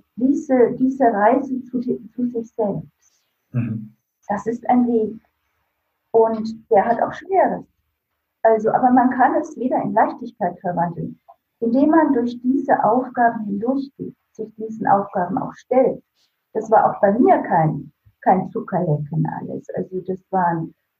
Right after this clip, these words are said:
Speaker 1: schon harte Lebensphasen, zwei vier, zwei fünf, dann nochmal zweitausendneun bis zwei elf, wo nochmal eine Trennung, der Partner ging weg. Meine beiden schönen Söhne war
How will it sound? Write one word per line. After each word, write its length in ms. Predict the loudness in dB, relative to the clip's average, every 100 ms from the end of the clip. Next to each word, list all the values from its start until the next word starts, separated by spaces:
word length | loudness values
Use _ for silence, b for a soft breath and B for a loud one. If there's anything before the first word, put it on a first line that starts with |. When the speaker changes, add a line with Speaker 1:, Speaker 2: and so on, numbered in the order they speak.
| _
Speaker 1:
schon 720 | -2 4 6 8 6 4 2
harte 320 | 2 2 0 -2
Lebensphasen, 1000 | 0 0 -4 -6 -2 -2 -2 -6 -10 -4
zwei 400 | 2 4 2 -2
vier, 360 | 2 2 2 0
zwei 280 | 0 0 -2
fünf, 320 | -2 2 2 2
dann 120 | 0
nochmal 420 | 0 -2 -4 -4
zweitausendneun 1120 | _ -4 -2 -4 -6 -8 -2 4 4 4 0 B B _ -12
bis 220 | -12 _
zwei 220 | 2 2
elf, 420 | 4 4 2 -2 -8
wo 100 | -6
nochmal 520 | -6 -4 -2 -2 -4 -12 _ _ _
eine 240 | 2 2 0
Trennung, 520 | 2 2 4 2 0
der 120 | -2
Partner 440 | -2 -4 0 -2 -2
ging 200 | -6 -4
weg. 160 | -6 2
Meine 280 | 4 4
beiden 360 | 4 4 2 -2
schönen 440 | -2 0 0 -2
Söhne 340 | -2 0 2 2
war 200 | 0